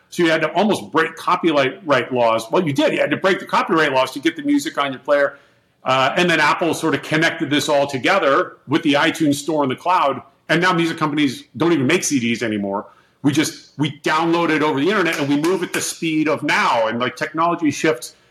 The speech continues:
you know, Chat G P T is one of the latest to think about this new artificial intelligence software. Well, forget what it does. One of the most impressive things about it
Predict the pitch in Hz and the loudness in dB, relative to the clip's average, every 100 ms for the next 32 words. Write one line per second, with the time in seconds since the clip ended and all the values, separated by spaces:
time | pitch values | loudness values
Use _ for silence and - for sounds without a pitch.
0 | _ - 143 143 - 185 180 - 170 160 | _ -4 0 0 0 0 0 -2 -2 -2
1 | 143 196 190 135 160 147 151 139 165 151 | -2 0 0 0 -4 -2 -2 2 0 0
2 | - 139 139 135 131 131 143 156 160 151 | -6 -4 0 0 0 -2 0 2 2 2
3 | 143 156 160 139 135 151 156 151 139 - | 0 -2 0 -2 0 0 0 -2 -6 0
4 | 151 131 - 127 117 113 - _ _ _ | 2 0 0 0 0 0 -6 _ _ _
5 | _ _ _ 156 156 - - 170 220 226 | _ _ _ -2 -2 -4 -4 0 0 2
6 | 185 147 185 202 170 135 127 175 190 175 | 2 0 0 2 2 2 0 0 2 2
7 | 180 151 143 170 170 - 160 135 147 170 | 0 -2 -2 -2 -2 -2 -2 0 0 0
8 | 151 | 0